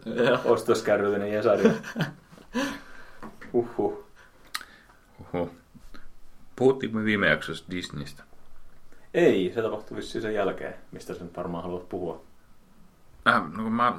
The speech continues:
Speaker 3: joo, olin lisännyt se tähän meidän listaan, mutta tota, mä en ollut ihan varma, että puhuttiinko siitä viimeksi.
Speaker 1: Ei me kyllä.
Speaker 3: Enkä mä tiedä, onko meillä kenelläkään mitään mielipiteitä tästä. Mut
Speaker 1: On, ihan varmasti on.
Speaker 3: Ai jaa.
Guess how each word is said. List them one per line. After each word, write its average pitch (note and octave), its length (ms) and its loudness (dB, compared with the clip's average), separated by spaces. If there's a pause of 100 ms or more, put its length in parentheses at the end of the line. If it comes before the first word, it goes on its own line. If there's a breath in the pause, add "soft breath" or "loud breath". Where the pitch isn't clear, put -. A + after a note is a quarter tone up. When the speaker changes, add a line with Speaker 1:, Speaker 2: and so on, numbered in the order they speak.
Speaker 3:
joo, G2+ 240 2
olin A#2+ 220 0
lisännyt A2+ 360 0
se F2+ 100 -8
tähän F#2 260 -4
meidän F2+ 260 -4
listaan, C#3 360 -2
mutta F#2+ 240 -6
tota, E2+ 140 -2
mä F2+ 80 -2
en F2 100 -2
ollut F2+ 140 -4
ihan E2+ 180 -2
varma, E2+ 280 0
että - 180 -10
puhuttiinko F2+ 460 -10
siitä D2+ 200 -12
viimeksi. D#2+ 380 -8 (420 loud breath)
Speaker 1:
Ei D#3+ 200 6
me B2 80 6
kyllä. G#2 160 4
Speaker 3:
Enkä G#2+ 180 10
mä F#2+ 120 10
tiedä, F#2 180 8
onko - 120 2
meillä F2+ 300 2 (180)
kenelläkään F2 380 8
mitään E2+ 240 4
mielipiteitä D3 680 6
tästä. G2 360 4 (600 loud breath)
Mut A2 260 2
Speaker 1:
On, G#2+ 420 2
ihan C#3 260 8
varmasti G#2+ 480 4
on. - 100 -12 (1040)
Speaker 3:
Ai E2 160 2
jaa. D#2+ 140 -6